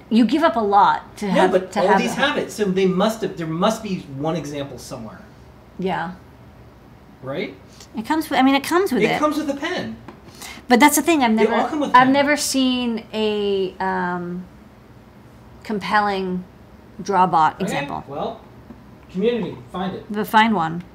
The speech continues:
Speaker 2: Please.
Speaker 1: So this one does, it doesn't do bump detection, but it does do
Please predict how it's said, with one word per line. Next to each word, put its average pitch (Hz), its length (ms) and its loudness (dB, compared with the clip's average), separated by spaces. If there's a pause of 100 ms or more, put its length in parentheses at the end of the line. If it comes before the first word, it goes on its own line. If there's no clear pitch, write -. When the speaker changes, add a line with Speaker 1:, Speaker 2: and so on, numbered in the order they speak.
(560)
Speaker 2:
Please. 143 200 -14 (460)
Speaker 1:
So - 120 -2
this 285 80 2
one 320 160 6
does, 262 300 10
it 233 100 2
doesn't 285 340 4
do 247 160 2
bump 220 360 4
detection, 214 440 -2
but 208 80 2
it 185 60 -2
does 233 220 4
do 202 640 6